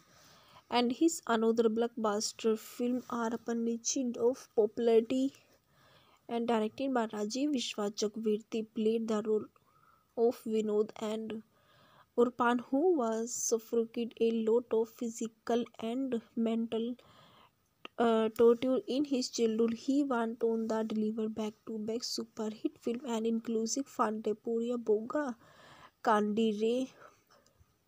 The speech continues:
in two thousand eleven, Jibon Rong Birong two thousand eleven, Le Halwale two thousand twelve, Janeman two thousand twelve, and Bhojina Se Bhojina two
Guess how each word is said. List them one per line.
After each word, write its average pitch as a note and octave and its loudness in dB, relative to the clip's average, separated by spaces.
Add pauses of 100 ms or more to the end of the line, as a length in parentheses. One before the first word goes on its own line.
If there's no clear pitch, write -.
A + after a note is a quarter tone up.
(1300)
in B3+ 0
two C#4+ 2
thousand B3+ 2
eleven, A#3 4
Jibon A#3 2 (520)
Rong A#3+ 2
Birong A3 0 (680)
two B3 -2
thousand A#3 0
eleven, G#3+ 0
Le A#3+ 4
Halwale G#3 0
two G#3+ -2
thousand A#3 -2
twelve, B3+ -4
Janeman G#3 -6
two A3+ -4
thousand A3+ -4
twelve, A#3 0 (760)
and A#3+ 0
Bhojina A#3 0
Se - 0
Bhojina A3+ -2 (400)
two B3 -2